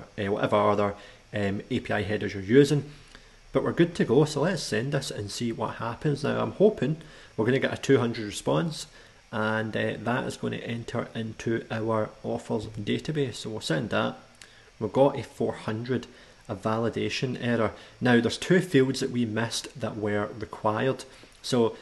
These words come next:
let's take a little bit of look at how we can just debug this, because almost certainly at some point you are going to, um, you're gonna try an A P I, you're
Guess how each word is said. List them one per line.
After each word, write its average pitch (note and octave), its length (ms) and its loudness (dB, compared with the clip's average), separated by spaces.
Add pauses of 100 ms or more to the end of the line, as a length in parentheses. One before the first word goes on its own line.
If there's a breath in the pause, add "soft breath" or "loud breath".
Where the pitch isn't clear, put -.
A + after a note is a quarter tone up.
(120)
let's E3 180 4
take - 220 0
a E3 40 2
little C#3 180 4
bit C3+ 100 2
of A2 120 -2
look B2 300 -4
at A#2 140 -4
how - 160 -2
we B2 200 2
can B2 200 -6
just A2+ 220 -4
debug G#2+ 360 -2
this, A2+ 180 -2
because A#2 340 0 (260 loud breath)
almost F#3 400 4
certainly B2+ 380 0
at G#2 100 -4
some A#2+ 220 -2
point B2+ 360 2 (300 loud breath)
you B2 360 4
are A#2+ 140 2
going A#2 420 -2
to, A2+ 580 0
um, G#2 520 0 (1000)
you're A#2+ 80 -2
gonna B2 120 0
try D#3 200 6
an D#3 100 4
A C3 80 2
P - 180 0
I, G#2 180 4
you're A#2+ 100 2